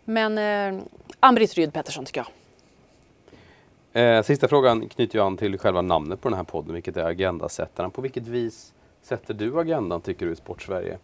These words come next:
Speaker 2: Har du någon mission med ditt yrke?
Speaker 1: Alltså, eh, från början var det, det är ju mitt brinnande intresse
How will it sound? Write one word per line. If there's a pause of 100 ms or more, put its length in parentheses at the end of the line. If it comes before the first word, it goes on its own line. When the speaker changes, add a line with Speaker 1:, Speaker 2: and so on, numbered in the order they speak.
(260)
Speaker 2:
Har
du
någon
mission
med
ditt (300)
yrke? (1160)
Speaker 1:
Alltså,
eh, (440)
från
början
var
det,
det
är
ju
mitt
brinnande
intresse